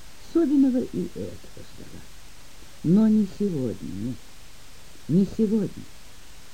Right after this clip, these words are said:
Вы назвали только одну глупость,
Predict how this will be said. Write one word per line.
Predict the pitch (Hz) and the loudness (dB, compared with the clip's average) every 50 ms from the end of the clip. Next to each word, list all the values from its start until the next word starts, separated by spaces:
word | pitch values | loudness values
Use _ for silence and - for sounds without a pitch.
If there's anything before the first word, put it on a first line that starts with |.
| - - - - - - | -12 -12 -14 -12 -4 0
Вы | 190 208 262 262 262 262 262 247 - | 6 8 10 12 12 12 10 10 10
назвали | 220 240 247 247 220 220 233 247 247 240 240 | 12 12 12 12 10 8 6 6 8 6 6
только | 233 254 233 226 - 247 240 | 8 6 6 6 6 4 4
одну | 240 196 247 277 254 | 8 10 10 10 10
глупость, | 226 254 247 269 240 - 110 95 | 10 8 6 6 4 2 0 -6